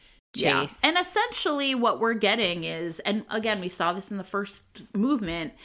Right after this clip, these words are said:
Speaker 1: it's like, right, like, we're getting a, another book set on Torture Island. It's gonna go back to things we already know and continue forward in time in a different way.
Speaker 2: There's this interesting piece, which is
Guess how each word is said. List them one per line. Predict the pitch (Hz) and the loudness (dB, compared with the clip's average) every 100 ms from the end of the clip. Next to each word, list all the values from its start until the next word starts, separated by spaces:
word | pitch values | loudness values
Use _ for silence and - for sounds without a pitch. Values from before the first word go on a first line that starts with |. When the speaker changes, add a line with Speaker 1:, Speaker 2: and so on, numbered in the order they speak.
| - - - - - | -20 -20 -20 -6 0
Speaker 1:
it's | 196 | 2
like, | 214 190 | 4 2
right, | 190 185 208 | 2 2 2
like, | 190 175 | 0 0
we're | 190 196 | 2 2
getting | 196 202 214 214 214 214 - - - - | 2 2 2 0 -2 -6 -8 -16 -18 -2
a, | 180 180 | 0 2
another | 185 180 175 233 | 0 0 2 2
book | 247 254 254 | 0 -2 -4
set | - 202 | -2 0
on | 196 | 0
Torture | 202 202 208 | -2 -2 2
Island. | 196 220 202 | 0 0 -4
It's | - - | -6 -4
gonna | 160 156 | -2 0
go | 156 151 | 0 -2
back | 151 165 247 - | 2 4 4 2
to | - | -2
things | 226 208 196 175 | 0 0 0 0
we | 170 | 2
already | 160 156 160 | 2 0 -2
know | 170 175 202 240 262 269 | -4 0 2 2 -2 -2
and | 175 170 | -4 -6
continue | - 175 - 208 220 220 226 | -6 -8 -4 -2 0 0 -2
forward | 220 214 202 202 196 | 0 2 2 2 0
in | 190 185 | 0 -2
time | 175 175 180 | -2 0 0
in | 170 | -2
a | 156 | -4
different | 156 - - | -6 -8 -4
way. | 160 170 220 302 359 - - | -2 2 2 0 -4 -6 0
Speaker 2:
There's | 190 185 175 - | 2 2 0 -6
this | 180 190 - | 0 0 2
interesting | 214 208 202 - 180 | 2 2 0 2 0
piece, | - 254 233 214 | 0 0 0 0
which | - 151 | -4 -2
is | 156 151 151 151 | 0 0 0 -2